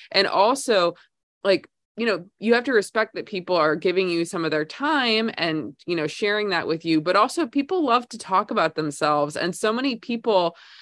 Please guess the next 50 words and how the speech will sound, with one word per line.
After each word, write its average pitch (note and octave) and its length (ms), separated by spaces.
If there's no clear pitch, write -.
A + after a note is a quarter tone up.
I G3+ 160
interviewed G#3+ 420
for F3+ 120
my F3 280
book, E3+ 280
like, E3+ 200
the E3+ 80
veterinarians, F#3+ 800
they F3 120
were F#3 100
like, F3+ 180
"This C#4 180
is G4+ 120
so B3 200
exciting. A3 600
No F3 140
one F#4+ 160
wants F3+ 260
to G3 100
know, E3+ 300
like, E3+ 340
details F3 640
about D#3+ 280
what D#3+ 140
I D3+ 100
do D#3+ 300
every D#3 300
day." D3 360
So G3+ 360
I G3+ 120
think A#3+ 180
remembering G#3 560
that E3+ 140
people G3+ 240
are E3+ 160
often E3+ 260
really F3+ 340
excited D#3 500
to D3+ 80
share D#3+ 600
what D#3+ 240
they D3 160
do D3 300
if C3+ 140
they C3+ 240
really C#3 260
love B2+ 300
what - 120
they - 140
do. C3 340